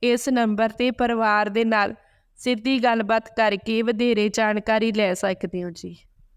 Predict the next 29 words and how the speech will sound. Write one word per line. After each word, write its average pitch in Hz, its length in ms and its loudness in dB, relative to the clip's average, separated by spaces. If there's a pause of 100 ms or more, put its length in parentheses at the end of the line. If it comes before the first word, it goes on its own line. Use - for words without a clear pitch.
(560)
ਹਾਂਜੀ, 226 380 0
ਇਹ 247 300 0
ਸੀ 254 220 -2
ਜੀ 247 180 -2
ਸਾਡੇ 220 420 0 (200)
ਅੱਜ 214 160 -2
ਦੇ 233 200 0
ਕੁਝ 233 260 0
ਰਿਸ਼ਤੇ। 240 500 0
ਜੇ 254 220 0
ਇਹਨਾਂ 247 460 0
ਰਿਸ਼ਤਿਆਂ 226 460 0
ਦੇ 226 140 0
ਵਿੱਚੋਂ 220 380 -2
ਤੁਹਾਨੂੰ 220 460 0
ਕੋਈ 233 320 2
ਵੀ 269 160 2
ਰਿਸ਼ਤਾ 226 360 0
ਪਸੰਦ 208 500 -2
ਆਉਂਦਾ 220 300 0
ਹੈ 226 100 2
ਤਾਂ 233 240 0
ਦਿੱਤੇ 226 400 -2
ਗਏ 240 200 0
ਪਰਿਵਾਰ 220 520 0
ਦੇ 226 180 0
ਨੰਬਰਾਂ 220 480 0
'ਤੇ 226 260 -2 (440)
ਤੁਸੀਂ 254 340 0